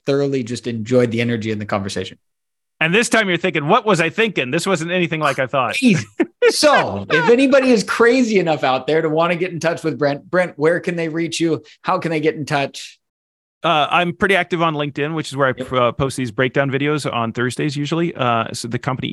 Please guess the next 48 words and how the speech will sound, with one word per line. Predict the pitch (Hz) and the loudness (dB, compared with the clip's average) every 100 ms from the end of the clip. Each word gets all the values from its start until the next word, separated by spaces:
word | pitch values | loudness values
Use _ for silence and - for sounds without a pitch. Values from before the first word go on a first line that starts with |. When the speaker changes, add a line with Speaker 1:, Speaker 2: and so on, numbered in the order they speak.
| 120 | -2
Speaker 2:
Ecosystems | 135 - 127 131 - | -2 -2 -4 -6 -4
posts | 123 | -4
them | - | -2
on | 117 | -2
their | 110 | 0
LinkedIn | 110 113 117 | -2 -2 -4
as | 110 | -2
well. | 110 113 | -2 -2
We | |
put | 107 | -2
them | 113 | -2
all | 107 104 | -2 -2
on | |
YouTube. | 107 107 127 127 | -4 -4 -4 -6
You | 101 | -8
can | |
find | - 113 110 | -4 -2 -2
them | 95 | -2
all | 107 | -2
on | 107 101 | -2 -6
YouTube | 104 107 98 | -8 -8 -4
there. | 107 104 - _ _ _ _ | -4 -4 -8 _ _ _ _
Um, | 143 131 113 | -2 -2 -6
we | - 165 | 0 0
actually | 208 - | 2 -2
run | 233 196 | 0 0
a, | 151 117 | 0 -2
a, | - 127 131 123 110 | -2 -2 -2 -6 -6
a, | - 123 - | -6 -4 -2
a | 127 | -4
very | 107 123 170 | -2 0 2
rapidly | 170 123 135 123 113 | 2 2 0 -2 -2
growing, | 104 113 110 | 0 0 0
it's | 110 | -4
about | - 110 104 | -4 -4 -2
eighteen, | 110 - 113 107 | -4 -4 -4 -2
actually, | 117 113 107 | -4 -4 -6
we | 104 | -6
just | 113 139 | -6 -4
hit | 165 | -6
two | - | -6
thousand | 107 147 107 87 | -4 -4 -4 -10
just | - 110 | -12 -6
yesterday. | 123 123 - | -4 -4 -8
That's | 90 - | -10 -4
right. | 131 95 | -4 -2
Speaker 1:
Wow. | 117 120 | -2 -2
Speaker 2:
Um, | 110 | -2